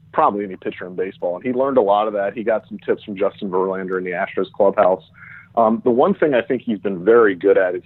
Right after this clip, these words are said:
he's been able to take a little bit from a lot of different pitchers and coaches he's encountered. You know, he played with Dallas Keuchel in twenty eighteen.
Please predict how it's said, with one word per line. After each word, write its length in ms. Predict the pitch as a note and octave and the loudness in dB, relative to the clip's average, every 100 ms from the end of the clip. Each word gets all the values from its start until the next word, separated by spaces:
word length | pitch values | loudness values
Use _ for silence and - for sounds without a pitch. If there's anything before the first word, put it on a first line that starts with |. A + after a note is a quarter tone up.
| - | -6
he's 160 | D3+ E3 | -6 0
been 180 | F3 | 0
able 340 | C3 B2+ A#2+ A2 | 2 0 0 -4
to 180 | - - - - | -8 -18 -16 -4
take 240 | G#2+ G#2 - | -4 -4 -4
a 40 | G2+ | -4
little 360 | G2 G2 A2 | -2 0 0
bit 340 | F#2+ G2+ F#2+ - - - - - _ - - | 0 2 2 -2 -14 -20 -20 -20 _ -20 -6
from 320 | A2+ A2+ G#2 G2+ | 0 2 0 -2
a 40 | F#2+ | -2
lot 360 | F#2+ G2 G#2 | 2 4 4
of 120 | G#2+ F#2 _ | 2 -2 _
different 460 | A2 - G#2+ G2 - _ _ - _ _ _ _ | -4 -4 -6 -8 -10 _ _ -20 _ _ _ _
pitchers 520 | B2+ A#2 A2 G2 F#2 - - | -2 -2 -2 -4 -4 -12 -4
and 360 | G2+ F#2+ F#2+ - | -2 -2 -6 -4
coaches 480 | - A#2 - G2 F2+ | 2 2 2 -2 0
he's 160 | A2 F#2+ | 0 0
encountered. 560 | F2+ - F#2 F2 D#2+ | -4 -6 -4 -4 -6
You 80 | F2 | -4
know, 100 | F#2 | -2
he 120 | G#2 | -2
played 240 | - G#2+ G#2+ | 2 4 6
with 120 | G2+ | 6
Dallas 320 | A2 G2+ G#2 - | 4 4 2 0
Keuchel 380 | G#2 F#2 F#2+ | -2 0 -4
in 80 | F2 | -6
twenty 340 | - G2+ F#2+ F2+ | -8 -8 -6 -8
eighteen. 480 | F2 - G2+ F#2+ | -8 -8 -6 -6